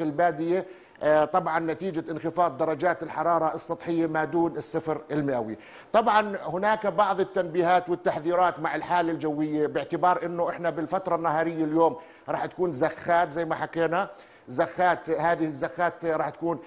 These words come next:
خفيفة وطبعًا على شكل أمطار أو شكل، على شكل زخات ثلجية، ولكن من ساعات المساء والليل راح تكون الهطولات أفضل وتنتظم ويكون فيها غزارة في الهطول. فتنبيهاتنا لليوم، آه، السبت راح تكون تنبيه من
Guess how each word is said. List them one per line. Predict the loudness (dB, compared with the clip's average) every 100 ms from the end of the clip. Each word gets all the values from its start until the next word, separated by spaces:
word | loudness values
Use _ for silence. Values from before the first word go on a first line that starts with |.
| -18 -2
خفيفة | -2 0 0 0 0 0
وطبعًا | 2 4 4 4 2 2 2 2 0 -2 -2 -2
على | -2 -2
شكل | -4 -2 -4 -4 -10 -4
أمطار | -2 2 2 2
أو | 0 -2
شكل، | -4 -6
على | -2 -2
شكل | -2 -6 -6
زخات | -6 -2 -2 0
ثلجية، | -4 -2 0 2
ولكن | 2 4 2 2 -2 -4 -14 -4
من | -2
ساعات | 0 4 4 4
المساء | -2 -2 -2 0
والليل | 0 2 2
راح | 0 -4
تكون | -4 -2
الهطولات | 0 0 2 2 0 0
أفضل | 0 0 0 0 0
وتنتظم | -4 -4 -2 0 0 0
ويكون | -2 -2
فيها | -2 0 2
غزارة | 2 2 2
في | 2
الهطول. | -4 -4 0 0 0
فتنبيهاتنا | 2 2 2 -6 -20 -2 -2 2 6 6 4 2
لليوم، | 0 0 2 2 2 0 0
آه، | 2 2
السبت | 2 0 -2 -2 -2 0
راح | 2 2
تكون | -2 -4 -6 -2
تنبيه | -2 -2 0 0
من | 0 -4